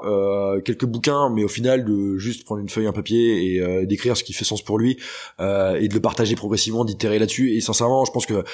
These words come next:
c'est, euh, voilà, c'est, c'est en, c'est dans les vieux pots qu'on fait les meilleures confitures, mais en tout cas, c'est dans les choses simples. Il y a, il y a, il y a beaucoup de bon sens dans ces sujets-là.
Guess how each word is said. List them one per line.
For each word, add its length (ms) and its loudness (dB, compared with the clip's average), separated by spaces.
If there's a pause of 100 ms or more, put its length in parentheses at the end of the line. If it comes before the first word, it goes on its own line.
(280)
c'est, 320 -2
euh, 340 0
voilà, 320 0
c'est, 180 -12
c'est 140 -4
en, 300 -2 (120)
c'est 120 -10
dans 80 2
les 60 2
vieux 120 0
pots 120 0
qu'on 100 0
fait 100 0
les 60 2
meilleures 160 2
confitures, 420 2
mais 80 0
en 60 4
tout 80 -6
cas, 100 0
c'est 120 -2
dans 60 0
les 60 0
choses 180 0
simples. 440 2
Il 60 2
y 40 4
a, 60 4
il 60 0
y 40 4
a, 120 4
il 40 4
y 40 2
a 20 0
beaucoup 180 -2
de 40 0
bon 100 0
sens 180 0
dans 60 -2
ces 100 -4
sujets-là. 380 0